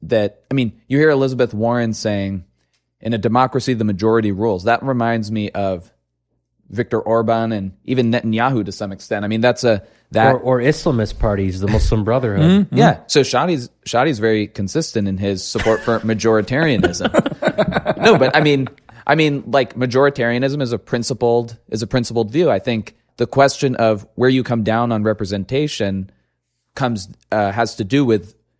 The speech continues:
Speaker 1: uh, what you think about majoritarianism. Do you think a repre-, representative is for reflecting exactly what people want,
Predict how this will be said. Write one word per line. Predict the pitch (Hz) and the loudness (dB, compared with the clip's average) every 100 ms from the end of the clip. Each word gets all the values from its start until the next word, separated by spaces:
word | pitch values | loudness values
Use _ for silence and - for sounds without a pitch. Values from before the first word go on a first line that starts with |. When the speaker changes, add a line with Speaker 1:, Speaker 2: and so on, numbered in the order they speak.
| _ _ | _ _
Speaker 1:
uh, | - 101 98 | -2 0 0
what | 113 107 | 0 0
you | 110 | -2
think | 127 113 | -2 -2
about | 110 107 | 0 0
majoritarianism. | 101 104 101 127 135 117 98 92 | 0 0 0 0 0 0 -2 -6
Do | 85 | -4
you | 117 | 0
think | 123 110 | 0 0
a | |
repre-, | 101 110 120 101 - | 0 0 -2 -6 -6
representative | 107 120 117 107 117 117 104 | -2 0 0 0 0 0 -2
is | 104 - | -2 -2
for | 104 95 95 - | -2 -2 -4 -4
reflecting | 104 110 110 110 101 | -2 2 0 0 -4
exactly | 92 92 98 104 110 | -6 -4 -4 -4 -2
what | 101 98 - | 0 -2 -2
people | - 104 98 87 | -6 -4 -4 -2
want, | 101 139 185 | -2 -2 -4